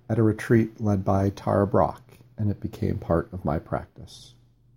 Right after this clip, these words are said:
Working with rain can unlock our inherent wisdom and intuition, allowing us to truly connect to what matters. I've found it particularly helpful when I'm stuck,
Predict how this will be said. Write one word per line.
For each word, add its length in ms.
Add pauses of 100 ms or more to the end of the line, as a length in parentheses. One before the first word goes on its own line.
(1200)
Working 280
with 240
rain 380
can 220
unlock 560
our 160
inherent 480
wisdom 580
and 140
intuition, 800 (600)
allowing 400
us 140
to 120
truly 440
connect 520
to 100
what 260
matters. 680 (840)
I've 160
found 280
it 100
particularly 600
helpful 420
when 160
I'm 160
stuck, 500